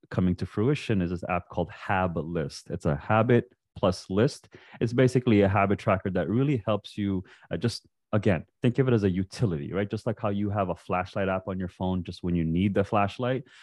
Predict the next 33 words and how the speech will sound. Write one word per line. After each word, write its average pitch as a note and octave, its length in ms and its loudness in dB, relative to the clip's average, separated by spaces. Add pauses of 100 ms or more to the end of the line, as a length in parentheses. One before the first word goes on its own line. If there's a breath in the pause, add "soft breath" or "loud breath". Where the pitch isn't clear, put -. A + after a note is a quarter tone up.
(140)
uh, F2+ 80 0
the F2 140 -2
Hab G#2 320 2
List G2+ 180 0
app F#2+ 220 2
is F2+ 80 -2
a F2 40 -2
utility G#2+ 540 0
that's G2+ 360 -2
just - 220 -4
exists G#2 440 0
for A#2 160 0
you, A2+ 280 2 (300 loud breath)
uh, F#2+ 140 0
to G2 420 4
keep - 340 -2
you A2 140 2
on F2 140 0
track, - 300 -10
keep - 260 -2
you A2 80 2
accountable, F#2+ 680 -2 (200 loud breath)
uh, F2 80 0
remind G2+ 440 2
you G#2 300 -2 (100)
via F#2+ 280 -2
nudges F#2 680 -2
to F2+ 260 -2
re-, E2+ 200 -4 (460)
alert G2+ 420 2
you, G#2 60 4
like, F#2 120 0
"Hey, F#2+ 300 2